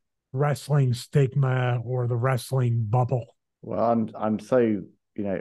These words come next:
Speaker 2: I'm so grateful that we're here today having this conversation, that that hasn't been the path
Speaker 1: Not
Speaker 2: that
Speaker 1: as
Speaker 2: you've
Speaker 1: much
Speaker 2: gone
Speaker 1: as I
Speaker 2: down,
Speaker 1: am.
Speaker 2: Stevie.
Speaker 1: <laughs>
Speaker 2: Yeah, absolutely, man. Just to wrap up, for anyone that maybe goes through a situation like you've gone through, so finds himself in a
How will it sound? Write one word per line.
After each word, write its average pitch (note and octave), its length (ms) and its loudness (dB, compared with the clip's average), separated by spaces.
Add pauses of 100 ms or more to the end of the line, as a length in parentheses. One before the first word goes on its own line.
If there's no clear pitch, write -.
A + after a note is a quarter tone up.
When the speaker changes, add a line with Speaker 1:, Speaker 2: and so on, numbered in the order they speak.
Speaker 2:
I'm F#2+ 100 -6
so B2 220 2
grateful G#2 420 -2
that G2+ 100 -2
we're G2+ 100 -4
here G#2 160 -2
today G2 220 -6
having G#2 140 -2
this G2 120 -8
conversation, G2 720 -4
that G2 160 -6
that - 140 -2
hasn't G2+ 420 -4 (520)
been G#2+ 220 0
the G2+ 80 -4
path G#2 280 -2
Speaker 1:
Not D3+ 100 2
Speaker 2:
that - 20 2
Speaker 1:
as B2+ 100 4
Speaker 2:
you've D#3+ 120 4
Speaker 1:
much D3 80 4
Speaker 2:
gone A2+ 100 4
Speaker 1:
as - 60 2
I C#3+ 200 2
Speaker 2:
down, A#2+ 160 0
Speaker 1:
am. G#2+ 140 2
Speaker 2:
Stevie. A2 180 0 (140)
Speaker 1:
<laughs> - 160 -4
Speaker 2:
Yeah, G#2+ 400 2 (280)
absolutely, A2 580 0
man. G#2 240 -4 (220)
Just D3+ 240 -2
to D#3 80 2
wrap C3+ 320 0
up, A#2+ 300 0 (200)
for C#3 100 0
anyone C3 800 2
that A#2 240 2 (240)
maybe A2 640 0 (380)
goes E3+ 260 4
through D#3 120 4
a C#3 40 -2
situation B2+ 580 0
like G#2 140 0
you've A2+ 180 -2
gone G#2+ 200 0
through, G2+ 280 -2
so G2 120 -8
finds A2+ 320 0
himself G2+ 640 -2
in A2 80 0
a G#2 280 2